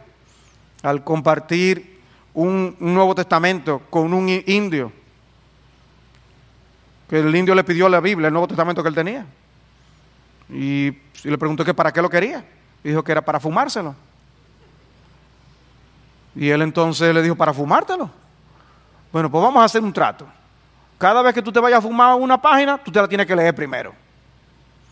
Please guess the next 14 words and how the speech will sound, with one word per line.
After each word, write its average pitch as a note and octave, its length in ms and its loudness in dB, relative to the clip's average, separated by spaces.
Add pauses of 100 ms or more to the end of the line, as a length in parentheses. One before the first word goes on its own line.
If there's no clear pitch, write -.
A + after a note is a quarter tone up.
(200)
Y C#3+ 100 -4
entonces, C#3 520 -4 (120)
"Está - 180 2
bien, F3 240 -6
ok." G3 160 -4 (960)
Y G3 180 -4
el F#3+ 140 2
indio, G#3 220 -2
pues, G#3 180 -4
se D#3 140 -6
llevó D3+ 200 -2
su E3+ 100 -6
Nuevo F3 160 0
Testamento. G3+ 460 -6